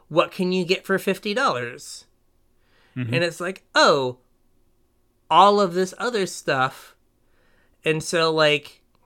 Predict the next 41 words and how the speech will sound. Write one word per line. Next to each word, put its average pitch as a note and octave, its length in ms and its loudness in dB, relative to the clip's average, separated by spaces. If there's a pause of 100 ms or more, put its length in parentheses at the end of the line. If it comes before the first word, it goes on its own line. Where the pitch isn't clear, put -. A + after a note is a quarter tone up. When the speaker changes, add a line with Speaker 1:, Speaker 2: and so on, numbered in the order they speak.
Speaker 1:
you D3 100 -8
know, C3 400 -2
okay, E3 480 0
like, C#3+ 440 -4 (1500)
cool. C#3 560 -2 (560)
I E3+ 140 6
can, E3+ 340 -6
like, E3 280 -4 (520)
so, F#3 320 2
like, D#3+ 180 -4
now F#3+ 480 2
not E3+ 200 2
only E3 240 0
is D3+ 180 -6
Wizards, D3+ 520 -4 (100)
it's E3 180 -4
like E3 180 -2
they're E3+ 140 2
competing E3 480 -4
with D#3+ 160 -6
my, D#3 240 -2
for - 120 -12
my D#3 160 0
time D3+ 440 -2
and D#3+ 220 -2
my C#3+ 140 -2
money, C#3 500 -6 (880)
but E3 140 -8
now D#3+ 180 4
they've E3 180 2
got, D#3 360 -4
like, D#3 240 -2
put, F#3 200 -4
like, D#3 180 -6
a D#3+ 100 -4
very D#3 340 0
clear D3+ 300 -2
price D#3 320 -2
tag C#3+ 240 -4
on, C#3 200 -2
like, C3 320 -6